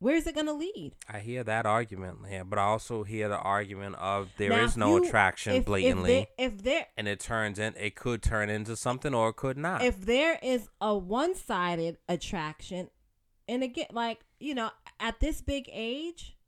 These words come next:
Speaker 1: like, if I'm not looking for, to exchange numbers with you to be f-, new friends,
Speaker 2: Why
Speaker 1: right?
Speaker 2: not?
Speaker 1: I'm not accepting you having new female friends. I don't think.
Speaker 2: So I gotta have all new guy friends.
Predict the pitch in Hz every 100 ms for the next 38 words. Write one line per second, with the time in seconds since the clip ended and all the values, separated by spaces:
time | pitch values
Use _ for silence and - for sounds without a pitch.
0 | _ _ _ _ 196 214 - 214 - -
1 | _ _ _ 214 269 285 269 190 254 262
2 | 254 240 - 233 214 208 196 - 220 202
3 | - 220 214 196 214 226 220 196 190 -
4 | 190 180 180 - _ - 180 196 180 -
5 | - 196 185 - 240 185 117 76 - -
6 | _ _ 101 - 196 262 - - - -
7 | 226 269 302 262 - - 302 320 262 226
8 | 220 220 190 190 208 226 208 - 254 247
9 | 190 165 - 254 202 139 123 - - _
10 | _ _ _ _ _ _ _ _ _ _
11 | _ _ _ _ _ _ 226 214 - 202
12 | 131 - - 107 101 101 98 98 95 95
13 | 95 95 95 92 92 92 - 90 92 -